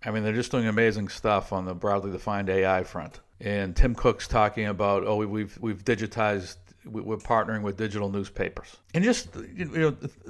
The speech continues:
think about that. So you, you're fo-, you're focused on a medium that, that's driving less interest, if that makes sense,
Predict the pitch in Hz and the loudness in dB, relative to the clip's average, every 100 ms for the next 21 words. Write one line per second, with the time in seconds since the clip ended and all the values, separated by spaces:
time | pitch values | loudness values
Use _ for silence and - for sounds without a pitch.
0 | 131 196 190 143 117 98 92 131 135 135 | 0 2 4 6 6 4 -2 -2 0 -2
1 | - 160 147 135 208 208 180 - 156 131 | -2 -2 -2 0 2 2 2 4 4 4
2 | 139 131 113 101 98 - 113 - - - | 4 6 4 4 0 -2 -6 -6 -16 -12
3 | 127 139 143 139 143 113 123 139 - - | 4 10 10 10 6 8 10 10 8 4
4 | - - _ _ - 135 110 92 87 - | -6 -12 _ _ 0 2 2 -2 -2 -8
5 | - - _ _ 107 98 113 110 98 87 | -14 -16 _ _ -6 2 2 4 0 -6
6 | - 82 - - | -8 -10 -12 -20